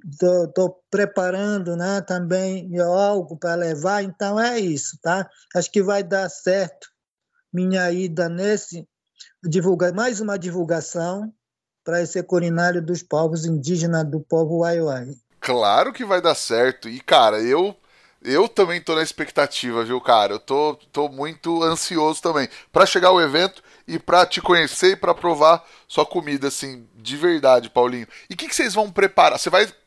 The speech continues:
Speaker 2: você vai cozinhar junto com o Caribé, né? E o que que vocês vão cozinhar lá, Paulinho?
Speaker 1: Eu, olha,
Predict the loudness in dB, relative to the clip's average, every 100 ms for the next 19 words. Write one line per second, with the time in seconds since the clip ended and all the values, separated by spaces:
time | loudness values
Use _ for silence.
0 | _ -2 2 4 2 -2 -6 -4 2 2
1 | 0 -8 -10 -2 0 0 0 2 2 2
2 | -4 -6 -18 -20 -12 -12 -10 -8 -6 -6
3 | -8 -8 -12 -10 -6 0 2 2 0 0
4 | 0 0 -6 -14 -18 -10 -6 -2 2 2
5 | 2 0 -2 -6